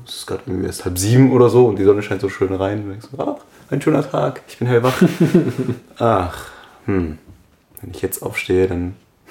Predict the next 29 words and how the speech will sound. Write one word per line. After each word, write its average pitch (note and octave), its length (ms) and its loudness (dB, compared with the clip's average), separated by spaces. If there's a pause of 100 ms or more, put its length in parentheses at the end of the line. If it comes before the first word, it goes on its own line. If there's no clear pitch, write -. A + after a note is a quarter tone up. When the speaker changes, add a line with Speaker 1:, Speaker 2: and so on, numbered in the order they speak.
(720)
Speaker 1:
gehe - 120 -14
ich F2 100 -8
um F#2+ 120 -6
achtzehn - 300 -8
Uhr F#2 160 -6
wieder F#2+ 180 -4 (220)
Speaker 2:
<laughs> - 180 -2 (680)
Speaker 1:
in F#2 160 -14
die E2+ 160 -14
Haier. F2+ 360 -6 (640)
Speaker 2:
Ja, B2+ 140 2
aber, C3+ 280 4
äh, B2+ 120 6
Speaker 1:
Nicht B2 120 2
so G2 100 -10
gut. F2 240 -10
Speaker 2:
auch A#2+ 180 4
ein F3 120 0
Nachteil A2+ 500 2
wäre, A2 440 2 (480)
Speaker 1:
Mhm. F#2+ 340 -8 (240)
Speaker 2:
ähm, G#2 480 -4 (640)
gerade D3+ 260 4
für C#3 140 -4
dich, C#3+ 440 2 (760)
wenn B2+ 140 4
du D#3+ 120 6
jetzt C4 180 2
vergisst - 680 0